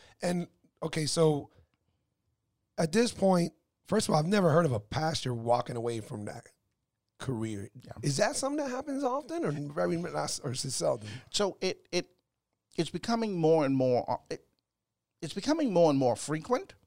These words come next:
Speaker 2: But what's also true that in, in, in my faith, in my denomination, it's very difficult to be a pastor, period. So in many instances, because,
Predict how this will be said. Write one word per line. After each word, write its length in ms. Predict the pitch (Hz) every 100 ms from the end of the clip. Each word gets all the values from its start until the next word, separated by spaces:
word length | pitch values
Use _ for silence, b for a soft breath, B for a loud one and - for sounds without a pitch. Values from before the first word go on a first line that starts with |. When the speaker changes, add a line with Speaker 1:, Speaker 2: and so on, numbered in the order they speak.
| _ _ _
Speaker 2:
But 160 | - -
what's 200 | 165 226
also 300 | 277 226 196
true 440 | 175 - 185 156 139 -
that 340 | 143 135 - -
in, 260 | 156 135 131
in, 280 | 151 139 131 _ _
in 180 | 156 147
my 520 | 147 180 196 202 190 _
faith, 640 | _ - 156 117 95 - -
in 120 | - 131
my 180 | 151
denomination, 960 | 165 139 127 107 107 98 92 - 104 107 - _ _ _ _ -
it's 180 | 156
very 320 | - 175 240 226
difficult 840 | 120 143 147 196 - 226 269 - - _ -
to 440 | 156 151 139 131
be 340 | 131 127 170 160
a 160 | 147 135
pastor, 580 | - 135 123 - - 110
period. 600 | - - 147 110 - -
So 160 | - 160
in 100 | 147
many 300 | 165 185 185
instances, 680 | 220 - - 139 - 139
because, 600 | - 151 - 233 220 196